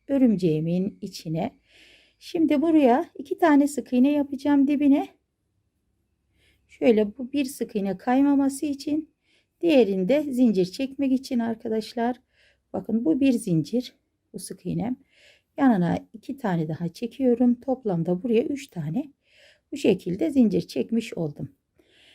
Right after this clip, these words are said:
İlk başta gösterdiğim bu dokuz tane tığ battığı yapmaya hemen dibinden başlıyorum. Bakın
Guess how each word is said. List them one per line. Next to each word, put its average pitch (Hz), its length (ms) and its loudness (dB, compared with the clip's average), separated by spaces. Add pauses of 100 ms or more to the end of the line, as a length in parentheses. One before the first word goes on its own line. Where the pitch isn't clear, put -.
(580)
İlk 330 220 2
başta 392 300 4
gösterdiğim 311 760 4
bu 247 240 2
dokuz 269 320 -2
tane 185 400 0
tığ 302 240 -2
battığı 185 320 -2
yapmaya 214 720 2
hemen 240 520 2
dibinden 208 560 0
başlıyorum. 175 560 -4
Bakın 165 300 -12